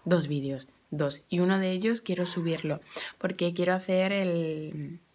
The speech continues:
el peinado para estas fiestas, ¿no? Quería proponeros dos peinados para estas fiestas.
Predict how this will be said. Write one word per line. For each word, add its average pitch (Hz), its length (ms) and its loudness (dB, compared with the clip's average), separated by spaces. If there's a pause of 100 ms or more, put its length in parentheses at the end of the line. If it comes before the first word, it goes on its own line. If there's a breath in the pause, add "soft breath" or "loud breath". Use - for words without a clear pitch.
(800)
el 202 140 6
peinado 180 1120 2
para 175 200 2
estas 175 300 -4
fiestas, 180 420 -2
¿no? 214 180 0
Quería 185 300 2
proponeros 196 580 0 (440 loud breath)
dos 185 200 4
peinados 185 520 0
para 147 800 -6
estas 160 440 -8
fiestas. 147 600 -8